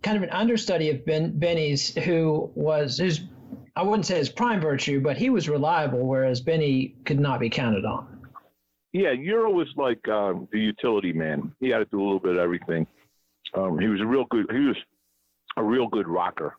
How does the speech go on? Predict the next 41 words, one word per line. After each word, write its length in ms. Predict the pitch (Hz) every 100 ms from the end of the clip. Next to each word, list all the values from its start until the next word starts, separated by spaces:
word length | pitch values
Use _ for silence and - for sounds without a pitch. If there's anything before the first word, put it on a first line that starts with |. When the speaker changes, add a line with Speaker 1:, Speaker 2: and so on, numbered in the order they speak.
| _
Speaker 2:
You 100 | 92
know, 140 | 87 82
he 120 | 92
had, 160 | 85 - - -
he 100 | 95
had 100 | 87
that 160 | 82 82 _ -
feel. 300 | 101 92 87 - _ _ - - - -
Um, 540 | 92 90 87 85 80 - _ _ _ _ _ -
and, 400 | 101 98 98 98
uh, 180 | 92 -
it 60 | 139
never 280 | 156 135
left 300 | 120 120 113
him. 140 | 98 90
Like, 160 | 95
when 140 | 117 123
we 140 | 165
were 120 | 151
touring, 460 | - - 135 113 90 - _ _ _ _ _ _ _ _ _
um, 460 | 101 101 95 92 - - _ _ _ _ _ 208 -
before, 440 | 214 196 131 120 131
you 100 | 113
know, 140 | 101
it 20 |
was 160 | 95 95
a 100 | -
few 120 | 120
years 180 | 101 95
before 340 | 95 - 95
he 60 | 82
died, 380 | 90 90 90 - _ _ _ _ _ _ _ -
and 400 | 107 107 107 117
Uriel 300 | 151 170 127
wasn't 280 | 113 110 98
in 60 |
great 260 | 92 95 85
health. 240 | 98 92 -
He 140 | 98
had, 280 | 101 87 85
uh, 300 | 82 80